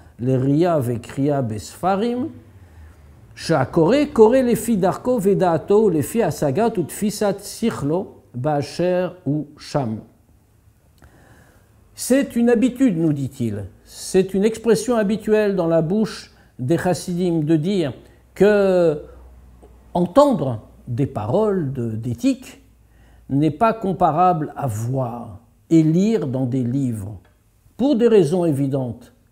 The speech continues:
l'existence d'un livre est nécessaire parce que celui qui lit va lire selon sa façon de lire, selon sa compréhension,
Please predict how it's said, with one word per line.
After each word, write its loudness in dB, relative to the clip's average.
l'existence -2
d'un 2
livre -2
est 0
nécessaire -2
parce -4
que -2
celui 2
qui -2
lit -4
va 0
lire 2
selon -2
sa -2
façon -2
de 2
lire, -2
selon 0
sa 0
compréhension, -2